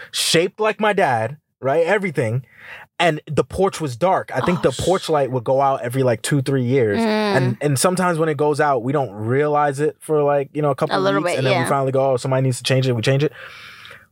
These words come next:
Speaker 1: So I go, and it was one of the times the porch light was out. So I just see this figure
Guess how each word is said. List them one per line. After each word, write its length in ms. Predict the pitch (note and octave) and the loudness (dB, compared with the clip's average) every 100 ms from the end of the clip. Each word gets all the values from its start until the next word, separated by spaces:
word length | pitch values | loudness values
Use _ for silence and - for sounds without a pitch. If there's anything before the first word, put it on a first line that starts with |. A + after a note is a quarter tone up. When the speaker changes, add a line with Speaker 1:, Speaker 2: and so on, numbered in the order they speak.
| _ _ _ - - - | _ _ _ -18 -14 -4
Speaker 1:
So 160 | F#3 | 0
I 120 | D#3 D#3 | 0 0
go, 380 | E3 G#3 F3+ - | 0 2 0 0
and 220 | B2+ C3 | -2 -2
it 120 | C3 | 0
was 120 | C3+ | 0
one 140 | C#3 D3 | 2 2
of 80 | C#3 | 2
the 60 | |
times 120 | D3+ | 0
the 80 | B2+ | -2
porch 240 | C#3+ F#3 F3+ | 0 0 2
light 140 | C3 | 0
was 100 | B2 | 2
out. 160 | A2 - | 0 2
So 80 | |
I 80 | D3 | 2
just 180 | D#3 - | 2 0
see 100 | G#3 | 2
this 140 | C#3 - | 0 -2
figure 540 | - B3 E3+ A#2+ | 0 0 2 0